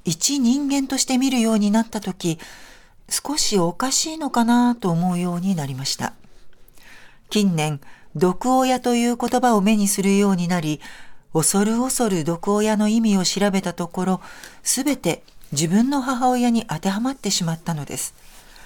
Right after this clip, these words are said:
恥ずかしいお話ですが、自分には反抗期などなかったものの、三十代から母親に反発するようになり、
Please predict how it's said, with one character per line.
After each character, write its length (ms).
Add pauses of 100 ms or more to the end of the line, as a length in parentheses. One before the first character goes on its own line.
(300)
恥 160
ず 80
か 100
し 200
い 60
お 80
話 360
で 80
す 160
が、 200 (380)
自 140
分 160
に 120
は 120
反 260
抗 220
期 100
な 140
ど 120
な 140
か 120
っ 60
た 160
も 140
の 140
の、 180 (360)
三 280
十 180
代 200
か 120
ら 100
母 320
親 180
に 120
反 220
発 260
す 140
る 140
よ 140
う 60
に 140
な 140
り、 180